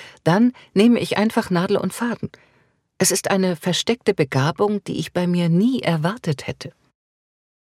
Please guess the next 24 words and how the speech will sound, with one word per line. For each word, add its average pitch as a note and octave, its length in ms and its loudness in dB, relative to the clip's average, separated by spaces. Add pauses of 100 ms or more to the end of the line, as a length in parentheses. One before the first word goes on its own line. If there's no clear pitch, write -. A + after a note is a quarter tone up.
(600)
Die F#3+ 160 4
Werkstattleiterin D3 1000 2
der A#2 180 -2
Zentrale C3+ 680 2
in A#2 200 0
Battersea C#3+ 720 0
in A2+ 140 -2
London C3+ 500 2 (220)
erklärt, E3+ 540 -2 (300)
Nähen G#3 500 2
kann F#3 280 -2
sehr E3+ 300 -2
wirksam - 520 -6
sein. - 300 -6 (380)
Sitzt - 340 0
du - 60 4
allein F#3+ 400 2
in E3+ 100 -2
deiner D#3+ 260 0
Zelle F#3 320 0
und D3 120 0
hast D3+ 200 -2
viele A3+ 280 0
Sorgen, C#3+ 420 2